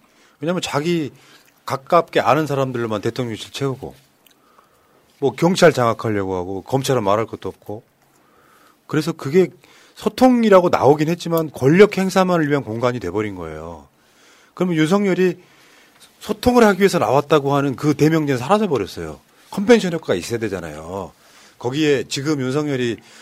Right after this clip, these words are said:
출근 도장 찍는 거 말고 어떤 소통이 이루어지고 있어요? 여러분들 그 대통령실 홈페이지 가보면은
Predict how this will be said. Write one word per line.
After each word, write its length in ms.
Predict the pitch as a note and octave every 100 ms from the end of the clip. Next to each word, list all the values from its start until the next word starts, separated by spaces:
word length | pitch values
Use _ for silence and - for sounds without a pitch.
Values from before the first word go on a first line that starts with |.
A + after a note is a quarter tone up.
| -
출근 300 | - G#3+ F#3
도장 240 | C3+ C3+
찍는 280 | C#3 F#3 F3+
거 80 | E3
말고 560 | D#2+ G#2 G2 G2+ A#2 F#3+
어떤 260 | - F3+
소통이 300 | D3 E3 F#3+
이루어지고 360 | B2+ A2 G#2+ G#2
있어요? 520 | F2 F2+ E2 G2 D#2+ _ _ _ -
여러분들 340 | D3+ D#3+ D3 B2
그 160 | B2+
대통령실 1080 | D3 D3 F3 E3 D3+ C#3 C3+ - - - E3+
홈페이지 380 | F#3+ F#3+ D#3 A#2+
가보면은 720 | G#2+ G#2+ G2 G#2 D3 G2+